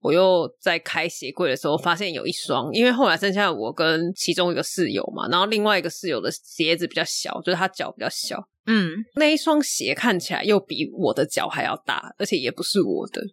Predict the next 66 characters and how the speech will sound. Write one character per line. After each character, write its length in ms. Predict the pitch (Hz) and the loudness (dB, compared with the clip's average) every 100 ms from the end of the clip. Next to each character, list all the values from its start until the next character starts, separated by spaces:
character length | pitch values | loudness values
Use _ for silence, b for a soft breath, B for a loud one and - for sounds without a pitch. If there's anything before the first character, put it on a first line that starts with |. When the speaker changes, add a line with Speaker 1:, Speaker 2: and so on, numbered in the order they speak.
| _ _ | _ _
Speaker 2:
嗯。 460 | 196 180 165 180 220 _ | -4 -2 -4 -8 -12 _
Speaker 1:
然 160 | 190 185 | 0 2
后 120 | 240 | 4
又 120 | 220 | 4
蛮 220 | 170 156 | 2 -2
新 340 | - - 165 165 | -2 -2 0 0
的， 160 | - - | -2 -2
但 120 | - 302 | 0 2
我 80 | |
还 160 | 180 185 | 2 2
是 320 | 208 247 226 - 226 123 | 2 2 2 -2 -12 -4
礼 200 | 196 170 | 0 2
貌 360 | 208 196 170 107 - | 4 4 4 0 2
问 240 | 214 180 | 2 4
了 100 | 127 | 0
一 60 | 117 | 0
下 360 | 185 165 143 - | 2 2 0 0
当 180 | 185 170 | -2 -2
时 140 | - | -4
的 60 | 147 | -6
室 260 | - 180 160 | -4 -2 2
友， 120 | 123 | 2
我 60 | |
就 80 | - | 2
说 220 | 175 175 - | 2 2 2
：“哎， 100 | 254 | 0
这 120 | 269 | 0
鞋 200 | - 151 | 0 -2
子 80 | 156 | -2
是 160 | - | -4
你 140 | 156 98 | -4 -4
的 160 | - | -4
吗？” 220 | - 87 - _ - | -2 -2 -4 _ -4
他 100 | 254 | 2
说 100 | 269 | 2
：“不 160 | 208 160 | 2 -4
是， 180 | - 190 | 2 4
那 100 | 190 | 4
个 80 | |
是 100 | 180 | 2
前 220 | 185 - 151 | -2 -4 -4
室 280 | - 170 | 0 0
友 180 | - - | 0 -2
的。” 80 | - 196 - _ | -4 -8 -10 _
我 80 | 233 | 0
说 100 | 311 | 0
：“哈？” 160 | - 320 339 _ - | 2 0 0 _ -6
我 80 | |
说 100 | 240 | 0
：“你 120 | 330 185 | 2 2
知 100 | 226 | 2
道 140 | 214 | 2
那 80 | 208 | 0
是 60 | |
他 260 | 185 160 143 | 0 0 0
的？” 80 | 151 | 0
他 120 | 202 | 0
说 160 | 220 226 226 | 2 2 4
：“对， 160 | 208 | 2
因 120 | 190 202 | 4 4
为 60 | |
他 240 | 190 190 190 | 4 4 4
有 160 | 151 | 0
看 240 | - 190 160 | -2 -2 0
到 140 | 165 | 0
他 440 | 165 156 151 156 | 2 4 4 2